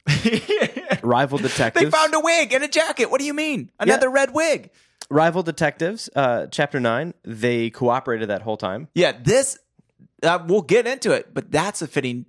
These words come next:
Speaker 1: title for this chapter.
Speaker 2: Right. Sleuthing trip. Not really. They went and saw a
Speaker 1: <laughs> Yeah,
Speaker 2: play
Speaker 1: they got a play,
Speaker 2: in
Speaker 1: yeah.
Speaker 2: New York. Uh, anxious waiting. Uh, they didn't seem that anxious. Uh, and now we're in disturbing absence. And so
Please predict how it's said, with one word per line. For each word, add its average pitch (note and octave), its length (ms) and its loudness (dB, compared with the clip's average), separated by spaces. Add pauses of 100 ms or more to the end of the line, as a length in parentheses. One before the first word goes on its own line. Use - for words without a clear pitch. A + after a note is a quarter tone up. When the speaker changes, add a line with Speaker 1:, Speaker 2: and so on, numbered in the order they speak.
(120)
Speaker 1:
title A2 440 -2 (320)
for G#2+ 140 -6
this F3+ 260 2
chapter. - 420 -8
Speaker 2:
Right. D#3+ 460 0 (480)
Sleuthing F#3 540 0
trip. F3+ 360 -2 (120)
Not C#3+ 220 2
really. C#3 260 0
They D3 120 -6
went C3+ 160 -6
and C#3 80 -12
saw C3+ 120 0
a B2+ 40 4
Speaker 1:
<laughs> B2+ 100 2
Yeah, G3+ 200 2
Speaker 2:
play A#3 140 6
Speaker 1:
they G3+ 80 2
got E3+ 180 2
a F3 60 -4
play, D3+ 320 2
Speaker 2:
in G#3 60 2
Speaker 1:
yeah. C3+ 120 2
Speaker 2:
New D3+ 80 0
York. C3+ 360 -2 (360)
Uh, A2+ 240 0
anxious D3+ 440 -2
waiting. C#3 480 0 (120)
Uh, D#3 140 -2
they B2+ 120 -2
didn't A2+ 200 -2
seem A#2 220 -2
that G2 200 -2
anxious. G#2+ 600 -4 (460)
Uh, G#2 280 2
and G#2+ 280 -4
now A#2+ 220 0
we're A#2 140 0
in A2+ 80 -4
disturbing A2 560 -2
absence. F#2 460 -6
And G2 100 -8
so B2+ 240 -2